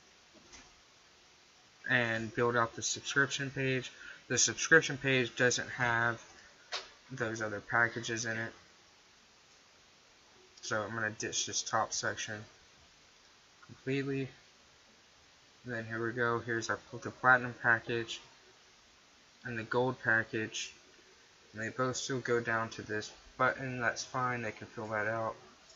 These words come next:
And then another section he wants to add is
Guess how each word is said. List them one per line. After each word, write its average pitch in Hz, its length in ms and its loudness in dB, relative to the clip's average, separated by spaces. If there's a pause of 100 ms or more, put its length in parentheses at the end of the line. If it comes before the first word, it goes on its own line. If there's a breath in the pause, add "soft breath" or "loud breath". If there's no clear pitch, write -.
(1200)
And 127 120 -2
then 123 380 0
another 156 400 2 (380)
section 135 460 -2
he 131 120 -4
wants 123 400 -4
to - 180 -4
add 120 460 0 (1300)
is 110 920 -4